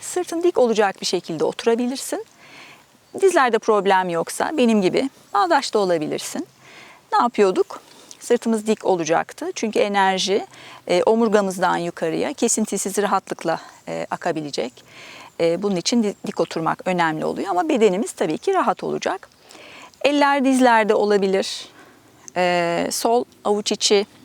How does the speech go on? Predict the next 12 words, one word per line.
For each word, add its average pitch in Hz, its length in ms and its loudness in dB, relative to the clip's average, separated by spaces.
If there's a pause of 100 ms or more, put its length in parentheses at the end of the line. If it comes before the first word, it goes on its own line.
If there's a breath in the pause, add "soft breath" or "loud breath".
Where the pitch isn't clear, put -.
(160)
e, 175 160 -4
sol 208 260 0
el 202 240 2
üstte - 220 -2
olacak 190 360 2
şekilde, 180 600 -2
baş 185 180 0
parmaklar 175 680 -2
birleşecek 175 400 -4
şekilde 156 360 -8
kucakta 160 540 -6
durabilir. 233 540 -4